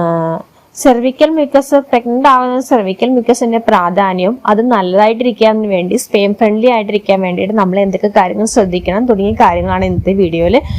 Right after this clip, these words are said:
ഞാൻ പറയുന്നത്. അപ്പൊ ആരും സ്കിപ്പ് ചെയ്യാതെ വീഡിയോ, ആ, കാണുക, വീഡിയോ മുഴുവനായിട്ട് കാണുക. കാരണം പ്രധാന പോയിന്റ്സ് എല്ലാം തന്നെ ഉൾക്കൊള്ളിച്ചിട്ടുണ്ടാവും. ഇപ്പൊ നമ്മള് വിചാരിക്കും,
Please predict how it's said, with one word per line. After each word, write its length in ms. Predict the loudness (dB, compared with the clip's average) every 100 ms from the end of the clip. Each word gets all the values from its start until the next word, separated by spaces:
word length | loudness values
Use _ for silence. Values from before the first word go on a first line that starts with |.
| -6 0
ഞാൻ 180 | 0 2
പറയുന്നത്. 420 | 0 0 -4 -6 -8 -8 -2
അപ്പൊ 140 | 2 2
ആരും 240 | 2 -2
സ്കിപ്പ് 320 | -4 -4 0
ചെയ്യാതെ 360 | 2 2 2 0
വീഡിയോ, 360 | 0 0 2
ആ, 280 | 2 0 -2
കാണുക, 360 | 2 0 0 0
വീഡിയോ 320 | 0 2 2
മുഴുവനായിട്ട് 540 | 2 0 0 0 -2
കാണുക. 480 | 0 0 0 0 -2 -4 -16 0
കാരണം 420 | 4 4 2 0
പ്രധാന 340 | 0 0 0
പോയിന്റ്സ് 420 | 2 2 0 0 0
എല്ലാം 280 | 0 0
തന്നെ 240 | -2 -2 0
ഉൾക്കൊള്ളിച്ചിട്ടുണ്ടാവും. 840 | 0 0 0 -2 -2 0 2 2
ഇപ്പൊ 140 | 2 0
നമ്മള് 480 | 0 0 2 2 2
വിചാരിക്കും, 600 | 0 0 0 0 0